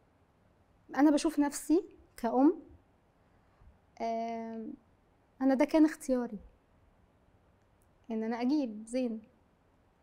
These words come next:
واختياري إن أنا أضيع عمري عشانه. ف،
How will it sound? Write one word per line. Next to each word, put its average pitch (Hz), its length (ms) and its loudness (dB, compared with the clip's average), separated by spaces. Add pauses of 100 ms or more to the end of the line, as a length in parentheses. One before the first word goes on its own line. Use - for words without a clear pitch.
(800)
واختياري 214 880 0
إن 240 140 0
أنا 262 140 2 (240)
أضيع 240 220 2
عمري 247 300 4
عشانه. 240 320 -4 (2000)
ف، - 280 -12